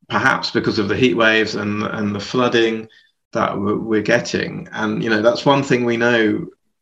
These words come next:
all the models for climate change say, that the hottest parts of the world and the hottest times of year are gonna get hotter, and the wetter areas are gonna get wetter. We don't want to see, I don't think, in this country,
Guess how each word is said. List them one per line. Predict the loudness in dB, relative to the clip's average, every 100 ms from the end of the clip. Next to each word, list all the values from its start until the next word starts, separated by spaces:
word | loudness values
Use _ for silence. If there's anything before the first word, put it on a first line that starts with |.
| _ -2
all | 0 2
the |
models | 2 2 0 -2
for |
climate | -2 0 0
change | -2 -2 -2 -4
say, | 2 4 4 4
that | 2 -2 -2
the | -2 -2
hottest | -2 -4 0 -2 -2 -12 -4
parts | -2 0 -2 -6
of | -2
the | 0
world | 2 2 0
and | -2
the | -4
hottest | -4 -4
times | 0 0 0
of | 0
year | 2 2 2 -6 -12 -20 _
are | -2
gonna | 0 0
get | -2
hotter, | 0 0 0 -4 -4 -10 -20 -18 -4
and | 0 2
the |
wetter | 4 2 2
areas | 2 2 2 2 -2 -4
are | -2 0 0
gonna | 0 0
get | -2 -2
wetter. | 2 0 0 -6 -8 -14 _ _ _ -2
We | 0
don't | 2 2 0 -6
want | 0 2 2 -4 -10
to | -6
see, | 2 4 4
I | 2
don't | -2 -2
think, | -4 -4
in | -4
this | -4
country, | -4 -4 0 0 0